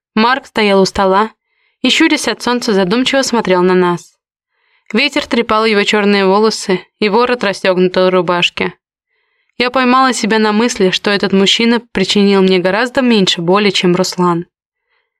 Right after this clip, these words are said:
Хотя душил и избивал меня именно он. «Даже если так, тебе не всё равно?» Пожала я плечами.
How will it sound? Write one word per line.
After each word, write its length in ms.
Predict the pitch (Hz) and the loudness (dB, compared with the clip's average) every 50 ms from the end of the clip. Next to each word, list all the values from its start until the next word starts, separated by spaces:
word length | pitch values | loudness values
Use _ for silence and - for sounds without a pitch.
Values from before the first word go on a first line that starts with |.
| _ _ | _ _
Хотя 280 | - 247 247 - 254 | -8 -8 -4 -2 -2
душил 440 | 240 202 226 - - - 247 247 240 247 _ | 0 0 0 0 0 0 0 -2 -2 -4 _
и 120 | - 208 | -2 -2
избивал 380 | 196 165 160 208 190 202 208 214 | -2 0 0 0 0 2 2 2
меня 240 | 208 196 180 175 180 | 2 2 2 2 2
именно 480 | - - 208 185 190 190 180 180 - - | 2 2 4 4 4 4 2 0 0 0
он. 320 | 190 180 170 170 165 160 _ _ _ _ _ _ _ _ _ _ _ _ _ _ _ _ _ _ _ _ _ _ _ _ _ _ _ _ _ _ _ _ _ _ _ _ _ _ _ _ _ _ _ _ _ _ _ _ _ _ _ _ _ _ _ _ _ _ _ - | 0 0 0 0 -4 -6 _ _ _ _ _ _ _ _ _ _ _ _ _ _ _ _ _ _ _ _ _ _ _ _ _ _ _ _ _ _ _ _ _ _ _ _ _ _ _ _ _ _ _ _ _ _ _ _ _ _ _ _ _ _ _ _ _ _ _ 0
«Даже 320 | 294 285 330 339 - 320 | 0 2 2 2 2 2
если 320 | 311 320 311 - - 320 | 2 2 0 0 0 0
так, 440 | 311 - - 254 214 190 - - - - _ _ _ _ | 0 0 0 -2 -2 -2 -4 -8 -14 -16 _ _ _ _
тебе 280 | - - 214 185 226 226 | -6 -4 -2 -2 0 0
не 120 | 226 240 | 0 0
всё 240 | 240 - - 339 339 | -2 -2 -2 0 0
равно?» 380 | 330 320 269 220 180 170 - - _ _ _ _ _ _ _ _ _ _ _ _ _ _ _ _ _ _ _ _ _ _ _ | 2 0 0 -2 -4 -4 -8 -12 _ _ _ _ _ _ _ _ _ _ _ _ _ _ _ _ _ _ _ _ _ _ _
Пожала 340 | - 196 196 190 190 190 185 | -6 -4 -2 0 0 0 0
я 100 | 185 180 | -2 -2
плечами. 640 | 180 196 196 190 - - 196 185 180 175 170 - | -2 -4 -4 -4 -4 -2 0 0 0 0 -2 -6